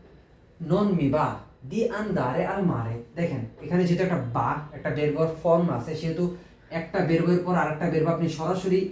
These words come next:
লিখতে পারবেন না, কখনোই লিখতে পারবেন না, খেয়াল রাখেন। যদি লিখতে হয়, অবশ্যই একটা প্রিপোজিশন ইউজ করতে হবে, হ্যাঁ? ওকে, তাহলে এখানে আমি কি লিখছি? Non mi va di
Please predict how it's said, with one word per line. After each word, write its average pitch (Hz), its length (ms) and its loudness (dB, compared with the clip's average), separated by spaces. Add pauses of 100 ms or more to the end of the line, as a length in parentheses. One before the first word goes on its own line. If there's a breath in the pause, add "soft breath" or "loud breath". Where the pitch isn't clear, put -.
(160)
লিখতে 175 280 -2
পারবেন 123 320 0
না, 113 60 -6 (100)
কখনোই 208 360 2
লিখতে - 160 -2
পারবেন 123 280 -4
না, 123 140 0
খেয়াল 143 220 -2
রাখেন। 113 200 -8 (600 loud breath)
যদি 180 220 6
লিখতে 202 240 0
হয়, 233 200 4 (100)
অবশ্যই 180 260 2
একটা 180 200 0
প্রিপোজিশন 175 560 0 (100)
ইউজ 139 200 2
করতে 139 200 -8
হবে, 123 180 -2
হ্যাঁ? 214 140 0 (460)
ওকে, 165 140 0 (360 loud breath)
তাহলে 196 220 2
এখানে 202 180 2
আমি 196 120 -4
কি 185 120 -2
লিখছি? 165 180 -2 (100)
Non 202 240 2
mi 151 180 2
va 123 140 0 (580)
di 214 100 2